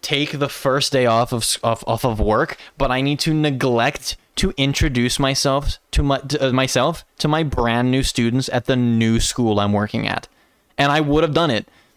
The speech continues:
Hundred percent, I would have done it. Which was not a good, w-, wouldn't have been a good decision, so I'm glad it's not, but I would have done it.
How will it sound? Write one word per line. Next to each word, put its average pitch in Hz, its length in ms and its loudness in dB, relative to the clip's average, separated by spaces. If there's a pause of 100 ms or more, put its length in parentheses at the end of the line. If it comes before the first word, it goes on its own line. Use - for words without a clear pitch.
(140)
Hundred 160 260 2
percent, 143 400 0
I 120 80 0
would 123 160 2
have 117 80 0
done 110 180 0
it. - 160 -10 (1080)
Which 147 200 2
was 139 320 2
not 156 240 4
a 160 60 2
good, 147 220 4
w-, 147 240 0
wouldn't 139 500 0
have 160 100 2
been 151 100 2
a 143 40 2
good 131 160 2
decision, 127 440 2
so 143 120 2
I'm 120 100 2
glad 117 200 2
it's 113 140 0
not, 110 380 0
but 120 140 2
I 120 60 2
would 113 180 2
have 110 120 -2
done 107 160 0
it. 98 120 -8